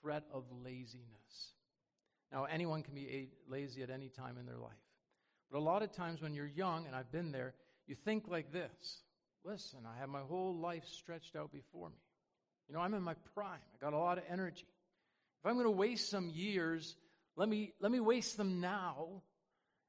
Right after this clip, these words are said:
and I'll get serious in ten, ten, fifteen years or so, or maybe a few years." And Proverbs, which was written to young people initially, in direct, in a direct sense,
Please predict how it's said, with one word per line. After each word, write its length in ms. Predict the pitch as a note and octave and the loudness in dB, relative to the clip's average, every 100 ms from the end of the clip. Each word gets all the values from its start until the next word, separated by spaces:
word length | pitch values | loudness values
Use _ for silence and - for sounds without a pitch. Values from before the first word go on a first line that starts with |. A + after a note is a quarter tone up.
| _ | _
and 380 | D#3 D#3+ E3 E3 | -2 0 0 2
I'll 100 | D#3 | 2
get 180 | E3+ E3 | 2 0
serious 640 | - E3+ E3+ E3 D#3+ D#3 D#3+ | 0 2 4 4 0 -4 -6
in 140 | C#3+ - | -8 -6
ten, 320 | D#3 D3 C#3 C#3 - | -4 -4 -6 -10 -12
ten, 180 | C#3 C3+ D3 | -12 -12 -10
fifteen 340 | C3 - B2+ | -12 -10 -8
years 260 | C3 B2 A2+ | -6 -6 -10
or 80 | |
so, 160 | G#2 G#2+ | -12 -12
or 100 | G#2 | -8
maybe 200 | E3+ E3+ | -4 -4
a 60 | D3 | -6
few 180 | D3+ | -8
years." 400 | C3 A2+ - - _ _ _ _ _ _ _ _ _ _ _ _ - | -10 -12 -18 -20 _ _ _ _ _ _ _ _ _ _ _ _ -6
And 240 | F#3 F3+ F3 _ _ - | -4 -4 -8 _ _ -20
Proverbs, 720 | - A3+ B3 B3 B3+ A#3 G#3+ | -8 -4 -4 -4 -6 -8 -8
which 160 | E3+ E3 | -6 -6
was 140 | C3+ | -4
written 220 | F3 F3+ | -4 -4
to 80 | F3+ | -6
young 200 | F3 E3+ | -6 -6
people 380 | D#3+ F3 F3+ F3+ | -10 -10 -8 -6
initially, 460 | D#3 D#3+ - F#3 F3+ _ _ _ _ _ - C#3 | -6 -8 -8 -10 -10 _ _ _ _ _ -14 -8
in 80 | |
direct, 280 | B2 D3+ D3+ - - | -2 -2 -4 -12 -12
in 80 | C3 | -10
a 60 | |
direct 280 | B2 C#3+ D3+ | -6 -4 -4
sense, 360 | - D#3 D#3 | -6 -8 -8